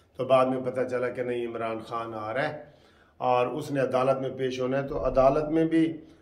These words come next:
हाई कोर्ट के अंदर ही कहीं गाड़ी खड़ी हो जाए ना, जज के गेट के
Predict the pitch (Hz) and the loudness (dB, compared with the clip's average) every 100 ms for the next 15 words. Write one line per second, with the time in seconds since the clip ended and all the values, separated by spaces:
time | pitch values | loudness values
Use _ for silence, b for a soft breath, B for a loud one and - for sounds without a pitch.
0 | B 127 156 160 165 160 165 - 160 170 | B 4 4 6 4 2 0 -2 4 4
1 | 170 160 156 131 139 139 127 127 131 123 | 4 2 0 4 4 4 -2 -2 -2 0
2 | 120 131 139 - - b b b - 120 | -2 -2 -6 -12 -20 b b b -20 -18
3 | 107 190 202 196 196 190 196 190 190 - | 2 6 6 6 4 8 10 8 4 2
4 | 160 190 208 196 180 190 190 190 - - | 8 10 8 4 4 6 6 6 4 -6